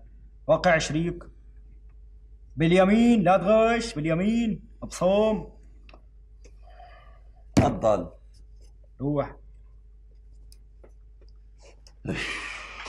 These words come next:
Speaker 1: شو وين رايح؟
Speaker 2: نازل على السوق، بدي اتبضع للقهوة، بن وسكر وشاي.
Speaker 1: لا يا سيدي، ما بصير تتبضع لحالك.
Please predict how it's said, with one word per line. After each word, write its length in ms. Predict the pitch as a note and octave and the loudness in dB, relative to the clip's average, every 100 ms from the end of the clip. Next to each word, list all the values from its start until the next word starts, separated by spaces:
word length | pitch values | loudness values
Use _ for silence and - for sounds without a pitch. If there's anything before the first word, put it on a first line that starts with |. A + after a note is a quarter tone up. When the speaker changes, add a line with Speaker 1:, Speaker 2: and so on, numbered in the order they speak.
| - - - - - - - - - - - - | -18 -20 -20 -20 -18 -18 -18 -10 -10 -10 -8 -6
Speaker 1:
شو 160 | - D#3+ | -4 0
وين 120 | G#3+ | 4
رايح؟ 520 | A3 G#3+ G#3+ G#3+ G#3 G#3 - - - - - - - | 6 6 4 2 -2 -4 -10 -6 -4 -6 -10 -20 -2
Speaker 2:
نازل 380 | E3+ A3 G3 G#3 | 2 4 4 4
على 140 | F#3 | 2
السوق، 420 | - A3+ A3+ A3 - - | 0 -2 -2 -4 -8 -10
بدي 280 | C#3+ D#3+ G#3+ | -4 0 2
اتبضع 400 | G3+ A3 F#3 G3+ | 2 2 4 4
للقهوة، 600 | G3+ G3+ G#3 G3+ G3 F3+ | 4 4 6 8 8 6
بن 420 | E3 A#3+ A3+ G#3+ | 4 2 2 2
وسكر 600 | G3 F3 B3 B3 A3 G3 | 2 4 2 2 2 4
وشاي. 600 | F3 F#3+ A3+ A#3 A3 F#3+ - - - - - | 4 2 2 4 4 2 -2 -16 -20 -20 -8
Speaker 1:
لا 240 | D#3 A3+ | 2 4
يا 40 | A3+ | 2
سيدي، 340 | A3+ A3+ F#3+ | 0 -6 -4
ما 160 | F#3+ A#3 | 2 2
بصير 320 | A#3 A#3+ A3+ | 2 -2 -4
تتبضع 500 | G3+ G3 G#3 - F3+ | -6 -2 -2 0 0
لحالك. 680 | E3+ - F#3+ F3+ D3 - | 0 0 0 2 2 0